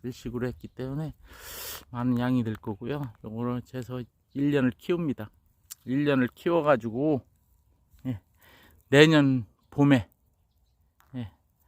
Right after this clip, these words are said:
내년 봄에, 예, 갖다 심습니다. 큰 밭으로, 예, 옮겨서 심어가지고 키워낼 것입니다. 요거는 전에도 보여줬던 하고추, 토종 하고추고요.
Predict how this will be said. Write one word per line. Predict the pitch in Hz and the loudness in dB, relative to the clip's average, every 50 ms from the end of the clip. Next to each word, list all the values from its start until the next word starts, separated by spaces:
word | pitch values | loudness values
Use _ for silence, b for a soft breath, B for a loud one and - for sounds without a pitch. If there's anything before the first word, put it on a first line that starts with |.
| _ _ _ | _ _ _
내년 | 127 135 139 135 127 123 117 - | 0 2 4 4 4 4 0 -2
봄에, | - 151 151 156 170 180 170 151 143 - _ _ _ _ _ _ _ _ _ _ _ _ - | -2 -2 0 2 2 2 0 -2 -6 -12 _ _ _ _ _ _ _ _ _ _ _ _ -16
예, | 113 104 - _ _ _ | -16 -16 -18 _ _ _
갖다 | - - - - _ 151 156 151 147 - _ _ _ _ _ _ _ _ _ _ | -14 -14 -14 -4 _ 0 0 0 -4 -12 _ _ _ _ _ _ _ _ _ _
심습니다. | _ - - - 151 160 - - 139 131 120 101 107 107 - - | _ -18 -10 -6 -6 -6 -6 -4 -2 -2 0 0 -2 -6 -8 -10
큰 | - 156 143 | -8 -6 -4
밭으로, | 135 135 127 - _ - - 123 120 131 156 185 220 214 196 - _ _ - | -4 -4 -6 -8 _ -14 -12 -12 -10 -4 -2 0 0 0 -2 -4 _ _ -10
예, | 127 117 117 - | -10 -10 -10 -12
옮겨서 | - - 139 139 131 135 131 - 147 151 165 180 | -12 -10 -8 -6 -6 -6 -6 -4 -4 -4 -4 -4
심어가지고 | 170 - - - 139 147 139 123 110 104 113 101 87 - - 165 185 190 190 - - - - - | -10 -14 -10 -6 -2 0 0 0 0 -4 -6 -8 -10 -10 -6 -4 -2 -2 -4 -6 -8 -14 -20 -20
키워낼 | - - - - - 113 107 - - - | -16 -14 -12 -10 -10 -10 -10 -12 -14 -16
것입니다. | - 113 - - - 101 104 104 - 104 101 - _ b b b b b b b b b _ - | -16 -16 -14 -12 -10 -10 -10 -10 -10 -14 -16 -16 _ b b b b b b b b b _ -12
요거는 | 123 120 127 139 139 135 120 | -8 -6 -4 -2 0 -2 -2
전에도 | - - 127 120 123 123 123 120 110 - 117 117 117 - | -4 -6 -8 -8 -6 -6 -6 -8 -8 -8 -10 -10 -10 -8
보여줬던 | - 131 131 131 120 - 120 - - _ - 180 196 202 190 180 165 - | -4 -2 -2 -2 -2 -4 -10 -16 -14 _ 2 4 4 4 2 -2 -8 -12
하고추, | _ - 135 127 - 117 113 - _ - - 165 180 - | _ -10 -10 -8 -8 -10 -12 -12 _ -10 -8 -8 -8 -8
토종 | _ - 135 123 123 120 | _ -14 -12 -10 -10 -8
하고추고요. | 123 120 113 113 110 - - - - - 104 107 123 147 156 156 | -8 -8 -8 -8 -10 -12 -14 -20 -18 -12 -8 -6 -6 -6 -8 -10